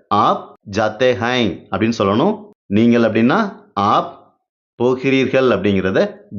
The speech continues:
ஜாத்தே ஹைங் அப்படின்னு சொல்லணும். நம்ம சிங்கிளா சொல்லும்போது ஹை அப்படின்னு சொல்றோம். அவன் அப்படிங்கிறதுக்கு ஹை யூஸ் பண்றோம் இல்லையா? ஆனா சிம்பிள் ப்ரெசன்ட் டென்ஸ்ல நீங்கள் அப்படிங்கிற ப்ளூரலுக்கும் ரெஸ்பெக்ட் ஃபார்மா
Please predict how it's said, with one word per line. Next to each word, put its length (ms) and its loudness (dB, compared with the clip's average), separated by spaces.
ஜாத்தே 480 0
ஹைங் 300 -2
அப்படின்னு 280 0
சொல்லணும். 280 -4
நம்ம 120 2
சிங்கிளா 340 2
சொல்லும்போது 440 0
ஹை 200 0
அப்படின்னு 280 0
சொல்றோம். 320 0
அவன் 220 0
அப்படிங்கிறதுக்கு 580 0
ஹை 100 2
யூஸ் 180 -4
பண்றோம் 240 2
இல்லையா? 220 2
ஆனா 160 2
சிம்பிள் 360 0
ப்ரெசன்ட் 340 -2
டென்ஸ்ல 320 0
நீங்கள் 400 2
அப்படிங்கிற 360 0
ப்ளூரலுக்கும் 640 0
ரெஸ்பெக்ட் 340 -4
ஃபார்மா 220 2